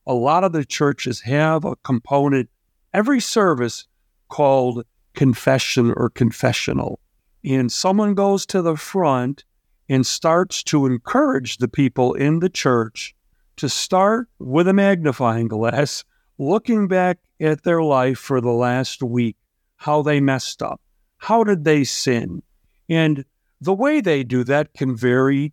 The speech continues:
from very shaming and laying guilt on them. Sometimes they'll say,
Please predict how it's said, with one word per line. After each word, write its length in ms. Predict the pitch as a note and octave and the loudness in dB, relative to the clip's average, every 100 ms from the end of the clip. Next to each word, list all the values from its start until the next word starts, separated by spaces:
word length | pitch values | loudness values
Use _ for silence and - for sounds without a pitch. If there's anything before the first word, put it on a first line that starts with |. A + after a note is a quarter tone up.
| _ | _
from 460 | - A2+ G#2 G2+ - _ _ _ - | -2 -2 -2 -8 -14 _ _ _ -14
very 480 | B2+ C3 D#3 C3 A2+ | -4 2 4 2 0
shaming 840 | - - - C3+ C3 D3+ F3 A#3 - _ _ _ - | -6 -6 -2 0 2 2 0 -2 -6 _ _ _ -10
and 320 | C#3+ B2 A2+ | -2 0 0
laying 380 | B2+ C3+ B2+ B2 | 0 0 0 -2
guilt 380 | A#2 B2+ C3+ - | 0 -2 -2 -2
on 220 | D3+ D#3 | 0 0
them. 400 | C#3+ D#3 F3+ F#3+ _ _ _ | 0 0 0 -2 _ _ _
Sometimes 600 | - G3 - E3+ D#3+ C3+ | -2 0 2 0 0 0
they'll 220 | C#3+ C3 | 0 0
say, 460 | B2 - C3+ B2 | -2 -2 0 0